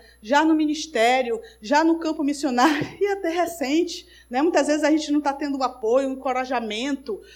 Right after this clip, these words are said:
né? A gente não tá, n-, não tem aquele braço dado como a gente gostaria no ministério, e a gente se sente só.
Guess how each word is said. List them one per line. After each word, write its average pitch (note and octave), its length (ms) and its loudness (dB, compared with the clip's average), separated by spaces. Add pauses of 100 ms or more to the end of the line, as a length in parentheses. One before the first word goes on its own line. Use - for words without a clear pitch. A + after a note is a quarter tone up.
(140)
né? B3+ 140 0
A D#4 40 4
gente D#4 220 2
não D4 220 2
tá, C#4+ 320 2 (260)
n-, B3 200 -4
não D4 160 2
tem D4+ 240 -4
aquele C#4+ 320 -2
braço C4 640 0
dado C4 540 2 (140)
como C#4 180 2
a C4+ 40 4
gente C4+ 220 -2
gostaria C4+ 520 0
no C#4 80 -2
ministério, C4 840 -2
e A#3+ 80 0
a B3+ 40 2
gente B3+ 200 -8
se - 120 -10
sente D4 320 -2
só. - 580 -4